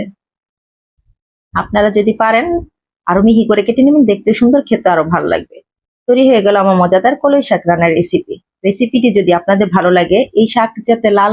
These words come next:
না হয়, এই টিপসগুলো যদি আপনাদের ভালো লাগে, যদি কাজে লেগে থাকে, তাহলে অবশ্যই আমার চ্যানেলটিকে like, কমেন্ট, শেয়ার এবং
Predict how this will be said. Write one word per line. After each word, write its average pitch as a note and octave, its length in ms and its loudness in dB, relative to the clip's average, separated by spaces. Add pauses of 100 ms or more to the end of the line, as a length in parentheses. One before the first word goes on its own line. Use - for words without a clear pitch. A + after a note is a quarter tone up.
না A3+ 80 2
হয়, G#3 140 0
এই A3 120 0
টিপসগুলো A#3 400 2 (120)
যদি F3+ 200 0
আপনাদের F#3+ 340 -2
ভালো F3+ 180 2
লাগে, F3+ 140 0 (100)
যদি B3+ 120 0 (100)
কাজে A#3 260 0
লেগে A#3 220 2
থাকে, F#3 180 -4 (540)
তাহলে C4+ 220 2 (120)
অবশ্যই A3+ 460 0
আমার G#3+ 180 0
চ্যানেলটিকে A#3 560 2 (500)
like, G3+ 340 0 (100)
কমেন্ট, G#3 300 0
শেয়ার A3 200 0
এবং A#3 100 2